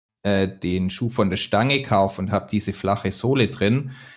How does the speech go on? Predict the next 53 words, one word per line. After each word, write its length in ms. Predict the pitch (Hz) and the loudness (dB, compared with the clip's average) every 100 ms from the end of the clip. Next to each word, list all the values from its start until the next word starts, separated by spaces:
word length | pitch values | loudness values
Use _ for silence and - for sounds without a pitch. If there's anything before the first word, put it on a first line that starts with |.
| - _ _ - | -20 _ _ -6
ich, 240 | - - | -6 -4
ich 300 | 110 - - | -8 -8 -4
nehme 180 | 107 107 | 2 6
mal 140 | 113 | 6
ein 80 | 107 | 4
gutes 340 | 107 120 113 - | 2 0 -2 2
Beispiel 420 | 104 107 - 113 | 4 4 2 2
vom 200 | 110 104 | 2 4
Wandern. 340 | 110 135 110 | 4 6 4
Wenn 140 | 101 101 | 4 2
ich 140 | - | 2
dann 200 | 110 107 | 4 6
bergab 440 | 104 101 113 123 | 4 2 0 2
laufe, 320 | 104 98 117 - | 4 4 4 2
dann 100 | 104 | 2
rutsche 320 | 113 120 120 | 0 -2 -2
ich 80 | 110 | 2
nach 160 | 104 | 0
vorne, 440 | - 110 110 85 87 | 2 2 4 2 -2
wenn 140 | 92 | -2
ich 120 | 101 - | -2 0
den 140 | 98 | -2
Schuh 160 | - 107 | 0 0
nicht 180 | 101 | 0
richtig 340 | 107 101 - 107 | 0 -4 -6 -6
geschnürt 440 | 98 - 113 113 | -4 2 2 2
hab. 160 | 87 - | -6 -4
Hab 140 | 95 | -4
ich 100 | 104 | -2
jetzt 180 | 104 - | -2 -4
aber 140 | 92 | -4
eine 140 | 98 92 | -2 -4
Fußbettung 760 | - 165 165 - 113 110 107 | -2 -2 -2 0 0 2 0
drin, 240 | - 98 95 | 0 -4 0
wie 80 | |
ein 100 | 98 | -2
Fundament, 720 | 98 110 98 98 101 123 120 - | -2 0 2 2 4 2 0 -2
wo 60 | |
der 160 | 92 90 | -4 -4
Fuß 420 | - 131 139 - | -4 -2 -2 0
sauber 300 | 113 104 101 | 2 2 2
drin 260 | - 113 127 | -2 -2 -2
sitzt, 300 | 107 - - | -4 -8 -10
die 80 | |
Fußform, 540 | 95 135 135 - 98 95 | -6 -2 -2 0 0 0
rutsche 260 | 98 - | -2 -4
ich 140 | 101 - | -6 -2
da 180 | 92 101 | 0 0
schon 160 | 113 | 2
mal 160 | 104 104 | 2 2
nicht 240 | 98 - | 0 -4
mehr 160 | 98 90 | -4 -4
vor. 480 | - 92 117 160 | -2 2 2 0